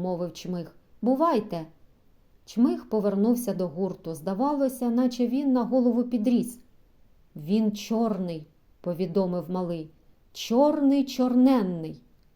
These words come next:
"Хто?" — не зрозумів Мумітроль. "Всесвіт, ясна річ. А комета червона, з хвостом позаду. За нашими з професором підрахунками,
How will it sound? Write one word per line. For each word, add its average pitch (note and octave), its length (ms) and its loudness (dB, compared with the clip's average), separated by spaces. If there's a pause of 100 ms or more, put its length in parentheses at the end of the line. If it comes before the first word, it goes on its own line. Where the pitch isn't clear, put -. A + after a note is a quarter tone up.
"Хто?" — E3+ 520 0 (440)
не G3 140 0
зрозумів G3 540 0
Мумітроль. F#3 580 -4 (640)
"Всесвіт, B3+ 800 -4 (200)
ясна G3+ 500 0
річ. G3 360 -6 (440)
А F3 80 -10
комета A#3+ 480 2
червона, G#3 680 0 (400)
з - 100 -16
хвостом A#3+ 520 0
позаду. G3 680 0 (400)
За F#3+ 160 -2
нашими A3+ 560 0
з A3 100 -8
професором A3 800 0
підрахунками, F#3+ 1000 -2